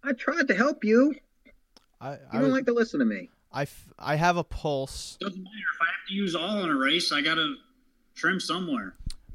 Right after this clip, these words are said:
Speaker 1: I get it. I understand.
Speaker 2: I just realized you meant, uh, figuratively dead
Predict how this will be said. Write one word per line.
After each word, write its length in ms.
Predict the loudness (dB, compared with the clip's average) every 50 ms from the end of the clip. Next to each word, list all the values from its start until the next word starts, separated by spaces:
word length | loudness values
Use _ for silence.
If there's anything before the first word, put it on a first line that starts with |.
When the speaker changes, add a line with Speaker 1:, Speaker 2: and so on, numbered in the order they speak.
| -14 -10 -6 -6 -4
Speaker 1:
I 120 | -2 -2 2
get 160 | 2 2 2
it. 140 | 2 -2 -6 -12 -20 _ -10
I 40 | -8
understand. 380 | -8 -8 -8 -8 -6 -6 -6 -6 -4 2
Speaker 2:
I 160 | 4 4 6
just 180 | 6 4 2 4
realized 420 | 6 6 8 8 8 6 6 4 2
you 100 | 2 6
meant, 300 | 8 8 8 8 6 2 _ _ _
uh, 160 | 0 2 2
figuratively 840 | 2 0 4 6 6 6 8 6 6 6 4 2 0 -2 -4 -6 -4
dead 420 | -2 0 0 0 0 -2 -4 -8